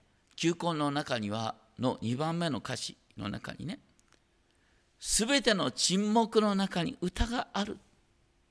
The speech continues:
神様は黙ってるように思えるんだけど、その中から実は歌が生まれてくるんだよって。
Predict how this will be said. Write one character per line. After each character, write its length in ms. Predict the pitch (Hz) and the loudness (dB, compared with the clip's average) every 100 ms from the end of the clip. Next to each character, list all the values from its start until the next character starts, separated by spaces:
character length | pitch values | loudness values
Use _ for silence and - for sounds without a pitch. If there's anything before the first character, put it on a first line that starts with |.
| _ _ _ _ _ _ _ _ _ _ _ _ - | _ _ _ _ _ _ _ _ _ _ _ _ -2
神 240 | 277 302 | 2 4
様 140 | 240 262 | 4 4
は 100 | 214 | 4
黙 300 | 185 233 392 | 6 6 4
っ 40 | |
て 180 | - 359 | 4 2
る 120 | 254 | 8
よ 160 | 220 214 | 10 8
う 40 | |
に 120 | 202 | 4
思 260 | 170 185 247 | 2 6 8
え 80 | 262 | 8
る 80 | |
ん 80 | 202 | 6
だ 140 | 160 151 | 0 2
け 60 | |
ど、 100 | 147 | 0
そ 180 | 147 202 | 0 0
の 60 | 226 | 0
中 180 | 233 | 0
か 140 | - 214 | 0 4
ら 120 | 180 | 4
実 300 | 160 156 - | 2 -4 2
は 140 | 196 | 2
歌 260 | 120 139 208 | 2 4 4
が 80 | 226 | 4
生 60 | |
ま 140 | 156 143 | 2 0
れ 80 | 208 | 0
て 100 | 185 | -4
く 100 | 208 | -2
る 120 | 202 | -2
ん 80 | 185 | -2
だ 120 | 123 | 0
よ 180 | 120 123 | 0 -4
っ 20 | |
て。 280 | - - | -8 -20